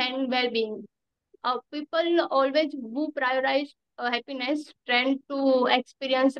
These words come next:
better mental health and, uh, physical health as well. And s-, stress come, success can sometimes lead to burnout,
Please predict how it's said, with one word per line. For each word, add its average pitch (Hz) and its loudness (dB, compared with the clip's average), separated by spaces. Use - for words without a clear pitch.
better 233 0
mental 233 -4
health 233 2
and, 226 -2
uh, 233 0
physical 233 -4
health 247 0
as 226 -2
well. 226 2
And 233 0
s-, 240 -6
stress 285 2
come, 262 0
success 285 0
can 269 2
sometimes 277 2
lead 254 2
to 262 -6
burnout, 247 4